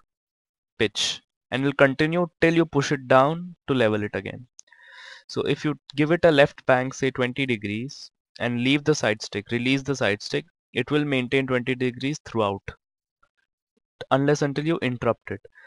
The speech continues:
So similarly, as you can see here, if you pull it and then leave it, it will maintain this pitch attitude, whatever it is, till it is being pushed. It will continue climb. Suppose you set it at ten degrees pitch up and leave it,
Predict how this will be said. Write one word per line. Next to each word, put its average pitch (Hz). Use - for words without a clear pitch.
So -
similarly, 151
as 139
you 135
can 139
see 147
here, 160
if 139
you 139
pull 151
it -
and 143
then 165
leave 135
it, 220
it 135
will 143
maintain 143
this -
pitch 135
attitude, 131
whatever 123
it 110
is, 143
till 170
it 135
is 156
being 147
pushed. 120
It -
will 139
continue 151
climb. 139
Suppose 143
you 151
set 143
it 165
at 156
ten 139
degrees 143
pitch -
up 139
and 127
leave 135
it, 202